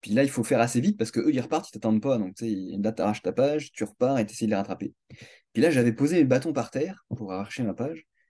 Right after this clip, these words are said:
et j'ai oublié mes bâtons. Donc là, je repars rapidement, j'essaie de courir pour les rattraper, j'y arrive. Mais au bout de cent, deux cents mètres, tout d'un coup, je me rends compte que j'ai pas mes bâtons. Là, je fais, « Oh, fuck ! » Donc là, j'étais obligé de faire demi-tour, d'aller rechercher mes bâtons.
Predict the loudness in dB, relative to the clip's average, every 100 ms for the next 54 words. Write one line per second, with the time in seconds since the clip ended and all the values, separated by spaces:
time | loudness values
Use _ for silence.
0 | -10 -2 0 0 2 6 6 6 2 -2
1 | -4 _ _ _ _ _ _ _ _ -4
2 | 0 2 0 2 2 4 2 2 -4 -12
3 | _ -10 -8 -2 2 2 2 0 2 2
4 | 0 -2 0 -2 -2 -4 -2 0 -2 -4
5 | -6 -6 -4 -2 -2 -4 -10 _ _ _
6 | -4 2 4 2 -2 -4 -10 -10 -6 0
7 | 2 2 2 2 0 0 0 0 -4 _
8 | _ _ _ _ _ _ _ -8 -6 -2
9 | -2 -2 -2 -2 0 0 0 0 0 -4
10 | -8 _ _ _ _ _ _ -14 -14 -14
11 | -18 -18 -16 -12 -12 -12 -14 -8 -6 -6
12 | -8 -14 _ _ _ -16 -6 -4 -2 -2
13 | 0 -2 -2 0 2 2 0 -6 -8 -6
14 | -6 -6 -8 -6 -2 0 0 -2 -8